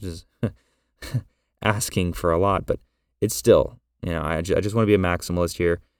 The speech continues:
And I think it, it lends well to where I'm at currently with the show. I don't expect anyone to decide to send two hundred dollars or anything above the double digits currently. I value my work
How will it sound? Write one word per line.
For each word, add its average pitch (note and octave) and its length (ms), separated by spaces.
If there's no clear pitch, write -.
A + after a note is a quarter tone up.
And - 80
I C3 40
think D#3 140
it, - 140
it G#2+ 100
lends G2 260
well E2+ 280
to - 140
where E2 180
I'm D#2+ 140
at - 160
currently E2+ 360
with E2+ 120
the F#2 60
show. A#2 400
I F#2 80
don't B2 160
expect - 440
anyone F2 340
to - 100
decide E2+ 420
to E2 200
send F#2+ 300
two G2+ 200
hundred F#2 200
dollars F2+ 520
or F2 300
anything G#2 380
above F#2 380
the F#2+ 120
double F2 260
digits B2+ 380
currently. - 580
I D3+ 220
value A#2+ 480
my F2+ 220
work E2 340